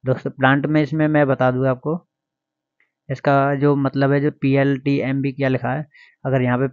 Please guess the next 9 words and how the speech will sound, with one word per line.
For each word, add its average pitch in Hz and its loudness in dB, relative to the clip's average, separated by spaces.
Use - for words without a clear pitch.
पीएलटी 143 -2
एमबी 139 0
है, 139 0
तो 156 0
इसका 147 -2
मतलब 147 -2
प्लांट 139 0
मानेसर 139 0
बी 131 2